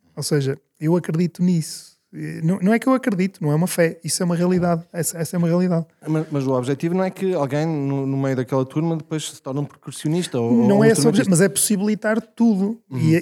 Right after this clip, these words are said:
Speaker 1: e
Speaker 2: uhum.
Speaker 1: essa é uma das coisas que podemos possibilitar e devemos possibilitar. E ne-, nesse, no âmbito do, do, da parceria com, é, de, com, com a Câmara, o que é que fazemos? Fazemos sessões de, de formação, hum,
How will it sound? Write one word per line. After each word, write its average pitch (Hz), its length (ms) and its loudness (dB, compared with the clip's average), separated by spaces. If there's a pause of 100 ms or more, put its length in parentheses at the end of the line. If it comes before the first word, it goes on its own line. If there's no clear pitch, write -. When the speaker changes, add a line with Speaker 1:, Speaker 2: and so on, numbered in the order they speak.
Speaker 1:
e 165 80 2
Speaker 2:
uhum. 175 40 4
Speaker 1:
essa 175 200 0
é - 20 0
uma 190 160 0
das 185 160 -2
coisas 185 400 -4
que - 100 -20
podemos 180 320 -2
possibilitar 185 540 -2
e 160 60 0
devemos 160 320 0
possibilitar. 170 520 -4 (440)
E 180 260 -2 (140)
ne-, 220 220 4
nesse, 214 380 2
no 208 220 2
âmbito 220 320 2
do, 190 200 0
do, 170 140 0
da 170 120 0
parceria 170 480 -2
com, 160 260 -12
é, 156 400 -2
de, 151 80 -8
com, 156 320 -4
com 151 240 -2
a 147 60 0
Câmara, 190 320 -2
o - 20 -6
que - 140 -8
é - 20 -8
que - 140 -14
fazemos? 143 400 -2
Fazemos 151 680 -2
sessões 156 400 -2
de, 143 240 -2
de 139 80 -4
formação, 160 640 -2 (580)
hum, 160 600 2